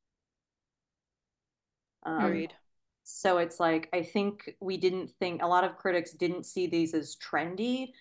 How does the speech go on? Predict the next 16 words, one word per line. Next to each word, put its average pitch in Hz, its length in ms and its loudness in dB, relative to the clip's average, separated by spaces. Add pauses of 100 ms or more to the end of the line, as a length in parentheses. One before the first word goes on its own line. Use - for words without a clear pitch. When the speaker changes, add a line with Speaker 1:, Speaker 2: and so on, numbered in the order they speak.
(120)
Speaker 1:
when 180 200 -2
they 170 140 0
were 160 220 4
about, 156 340 4
like, 160 240 0
a 175 80 0
white 165 280 4
family 160 400 0
with 151 160 -2
a 160 60 -2
history 160 520 -2
of 151 120 -2
mental 151 340 -2
illness, 160 440 -4
and 156 120 -4
that's 147 240 -2